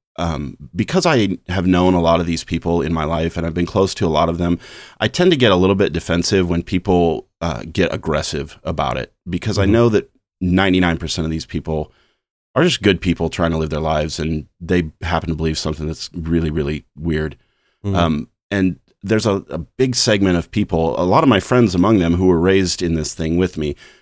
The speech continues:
Speaker 1: who are super angry about it and super bitter about it. And I tend to get <laughs> a, a little defensive because I, I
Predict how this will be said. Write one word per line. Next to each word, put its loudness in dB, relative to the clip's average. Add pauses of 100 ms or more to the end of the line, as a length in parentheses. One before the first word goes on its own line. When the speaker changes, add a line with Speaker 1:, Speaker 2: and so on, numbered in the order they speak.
(100)
Speaker 1:
who 2
are 4
super 2
angry 2
about -4
it -8
and -6
super -2
bitter 0
about -2
it. -2
And -4
I -2
tend 0
to 0
get 0
<laughs> -
a, 0
a 0
little 4
defensive -2
because -4
I, 2
I -2